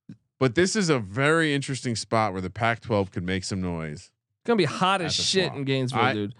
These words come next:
Speaker 1: completely agree. This is the biggest game in program history. This is getting Urban Meyer back for all of his trans. This is the Urban Meyer Bowl. No, I,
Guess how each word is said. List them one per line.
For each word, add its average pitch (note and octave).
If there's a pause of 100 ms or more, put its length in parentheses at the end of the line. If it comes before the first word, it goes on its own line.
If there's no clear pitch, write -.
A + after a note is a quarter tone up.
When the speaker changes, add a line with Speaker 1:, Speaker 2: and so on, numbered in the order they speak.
(100)
Speaker 1:
completely B2
agree. G2 (640)
This B2
is C#3
the E3+
biggest C#3+
game A2+
in F#2+
program F2
history. E2 (240)
This A#2+
is B2+
getting A#2+
Urban G2+
Meyer F2
back D#2 (260)
for F2+
all F#2
of F2
his F2
trans. F2
This A#2
is B2+
the C#3+
Urban C#3
Meyer C3
Bowl. G#2 (760)
No, B2+
I, C3